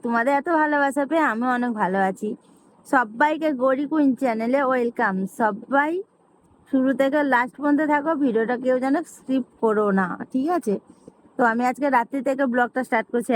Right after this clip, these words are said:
এগারোটা বেজে গেছে। সারাদিন আজকে আমি কি করেছি কি জানি, কি করে টাইম কাটলাম, মানে আলিসে আলিসে ভাব লাগছিল, তার জন্য সারাদিন আমি আজকে ব্লগে শ্যুটই করিনি।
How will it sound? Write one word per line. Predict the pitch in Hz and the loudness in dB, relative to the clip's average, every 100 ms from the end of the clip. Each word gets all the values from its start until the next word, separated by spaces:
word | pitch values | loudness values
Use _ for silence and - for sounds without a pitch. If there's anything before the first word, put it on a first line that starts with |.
| 196 | 0
এগারোটা | 214 226 240 | 0 -2 0
বেজে | 208 196 196 | 0 2 0
গেছে। | 196 214 202 - - _ _ _ | 0 -2 -6 -10 -20 _ _ _
সারাদিন | 240 208 214 247 269 | 0 2 2 0 -2
আজকে | 262 294 | 0 0
আমি | 285 277 | 0 0
কি | 294 302 | -2 0
করেছি | 330 330 349 285 | 0 0 -4 0
কি | 339 | 0
জানি, | 339 339 302 | 2 -2 -2
কি | 277 | 0
করে | 277 277 | 0 2
টাইম | 247 240 | 0 0
কাটলাম, | 254 254 254 | 0 0 0
মানে | 254 247 | 2 0
আলিসে | 214 240 - 311 | 0 -4 -2 0
আলিসে | 294 285 254 | 0 0 2
ভাব | 226 214 | 2 2
লাগছিল, | 214 - 233 233 226 | -2 -4 -4 -2 0
তার | 208 | -2
জন্য | 220 226 247 _ - _ _ _ | -2 -4 -6 _ -20 _ _ _
সারাদিন | - 254 240 247 254 | 0 2 2 -2 -2
আমি | 247 240 | -2 -4
আজকে | 240 285 233 | -2 -2 0
ব্লগে | 220 208 240 | 0 0 -4
শ্যুটই | 240 214 269 | -6 -4 0
করিনি। | 220 175 170 | 0 -2 -4